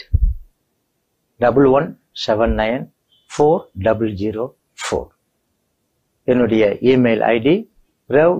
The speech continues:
ஜெயசிங் அட் யாஹூ டாட் காம், ஆர் இ வி ஜே ஏ ஒய் ஏ எஸ் ஐ என் ஜி ஹெச்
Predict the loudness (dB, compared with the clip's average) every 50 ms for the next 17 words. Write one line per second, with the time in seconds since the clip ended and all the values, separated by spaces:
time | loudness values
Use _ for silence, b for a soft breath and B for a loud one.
0 | -2 0 0 2 2 0 0 2 2 2 2 2 -2 -10 -14 -20 _ _ _ _
1 | -6 -6 -2 2 2 2 2 2 -2 -2 -4 -2 0 0 -2 -2 -2 -6 -6 -6
2 | -6 -6 -8 _ _ _ _ _ _ _ _ _ _ _ _ -4 -2 0 0 0
3 | -2 -4 -4 -2 -2 -2 0 0 0 0 -2 -4 -10 _ _ _ -12 -6 -2 0
4 | 2 2 2 2 2 0 2 2 0 0 -2 -2 0 0 -2 -2 -2 -2 -4 -4
5 | -4 -6 -8 -8 -6 -4 -4 -6 -6 -8 -8 -8 -4 -2 -2 -2 -2 -4 -16